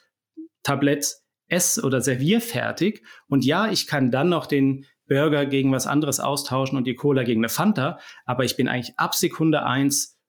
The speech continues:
bereit, das zu nutzen. Das ist, glaube ich, der Standard von Online-Tools und Apps, die wir heute am Markt sehen. Und so muss man auch die internen, äh, Themen aus meiner Sicht mittlerweile positionieren.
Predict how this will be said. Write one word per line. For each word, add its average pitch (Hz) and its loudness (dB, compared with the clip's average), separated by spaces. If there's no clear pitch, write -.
bereit, 131 0
das 131 -2
zu 131 0
nutzen. 123 -2
Das 127 -2
ist, 131 -4
glaube 135 0
ich, 113 -6
der 117 -4
Standard 208 2
von 131 0
Online-Tools 135 0
und 113 -2
Apps, - -4
die 120 0
wir 117 0
heute 120 -2
am 110 0
Markt 107 -4
sehen. 143 2
Und - -2
so - 0
muss 143 4
man 131 0
auch 120 -2
die 131 -4
internen, 127 -2
äh, 117 0
Themen 123 0
aus 117 -6
meiner 117 -2
Sicht 113 -6
mittlerweile 113 -6
positionieren. 113 -6